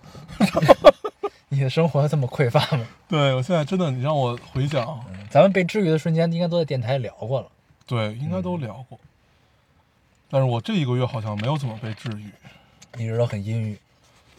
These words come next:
Speaker 2: 就是，就很烦躁吧。
Speaker 1: 就是你现在是不是应该是一种就是，
Speaker 2: 对。
Speaker 1: 就是忙到已经没时间不高兴的状态？
Speaker 2: 对，对，
Speaker 1: 嗯。
Speaker 2: 就是你，你，呃，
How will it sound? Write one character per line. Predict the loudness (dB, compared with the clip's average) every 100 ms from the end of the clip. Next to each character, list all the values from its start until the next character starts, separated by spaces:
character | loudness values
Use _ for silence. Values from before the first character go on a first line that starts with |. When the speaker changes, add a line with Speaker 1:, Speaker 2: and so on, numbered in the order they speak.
| _
Speaker 2:
就 | -8 -4
是， | -4 -4 -8 -16 _ _ _ _ _ _ _ _ _ -6
就 | 0
很 | 0
烦 | 0 0 0 2 2
躁 | 2 2 -2
吧。 | -6 -12 -16 -20 _
Speaker 1:
就 | 2 4
是 |
你 | 6 6
现 | 6
在 | 4
是 | 2
不 |
是 | -2
应 | 0
该 | 0 0
是 | 0
一 | -2
种 | 0 -2 -2
就 | -4
是， | -2 -4
Speaker 2:
对。 | -4 -6 -14 -20 -20 _ _ _ _ _ -2
Speaker 1:
就 | 2
是 |
忙 | 4 4 6
到 | 6 6
已 | 4
经 | -2
没 | -2
时 | -2 -2
间 | 4 4 4 -6 -14 _ _ _
不 | 0
高 | 2 2
兴 | 2 -4
的 | -6
状 | -8 0
态？ |
Speaker 2:
对， | 4 4 2 -4
对， | -2
Speaker 1:
嗯。 | -2 -8 -6
Speaker 2:
就 | -4
是 | -2
你， | -2 -2
你， | -4 -4 -6 -10 -20 -2
呃， | 2 4 2